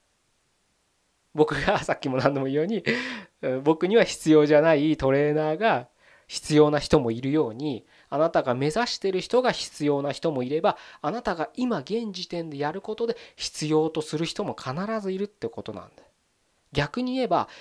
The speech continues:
今現時点であなたを必要とする人は、あなたが目標とする人を必要としていないんです。ここがすごくね、う-、なかなか自信持てないとこだと思うんですけど、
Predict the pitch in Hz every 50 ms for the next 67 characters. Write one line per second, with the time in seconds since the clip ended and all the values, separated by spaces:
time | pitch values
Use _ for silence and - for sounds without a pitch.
0 | - _ _ - 294 302 294 214 156 156 196 233 262 254 220 180 170 - 156 139
1 | 135 147 135 135 - - - _ - 143 170 214 220 - 175 131 127 117 - -
2 | - - 170 175 185 190 190 196 175 - 196 185 185 165 - - 170 143 151 165
3 | 156 117 101 - - - _ _ - 156 175 220 262 269 247 190 143 123 123 139
4 | 139 147 - - - - 233 240 233 233 240 226 - - 233 233 220 - - -
5 | 240 226 240 196 - - - - - - - - - 165 170 190 190 190 - 170
6 | 156 - - - 151 151 147 147 147 143 135 117 92 - _ _ _ _ _ _
7 | _ _ _ _ _ _ _ _ _ _ _ _ _ _ _ _ _ _ _ _
8 | _ _ _ _ _ _ _ _ _ _ _ _ _ _ _ _ _ _ _ _
9 | _ _ _ _ _ _ _ _ _ _ _ _ _ - - - - 214 226 220
10 | 208 - 233 233 262 247 - 156 156 147 135 120 98 - - - _ _ _ _
11 | _ _ _ _ _ _ _ _ _ - 165 - - _ _ _ _ _ _ _
12 | _ _ _ _ 180 160 180 196 208 202 175 160 165 - 220 226 220 220 214 -
13 | 247 240 208 147 - 143 - 175 170 120 - - 117 123 151 180 185 156 113 95
14 | - - 139 160 208 143 -